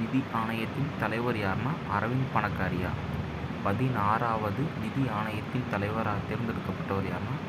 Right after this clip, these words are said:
அரவிந்த் பணக்காரியா. பழங்குடியினர் கௌரவ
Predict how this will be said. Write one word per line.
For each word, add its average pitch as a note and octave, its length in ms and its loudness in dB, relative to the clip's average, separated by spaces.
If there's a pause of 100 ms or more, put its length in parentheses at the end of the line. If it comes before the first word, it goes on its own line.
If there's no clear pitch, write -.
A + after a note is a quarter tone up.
அரவிந்த் A2+ 420 -2
பணக்காரியா. F2 580 -2 (840)
பழங்குடியினர் C#3 840 2 (140)
கௌரவ A#2+ 380 2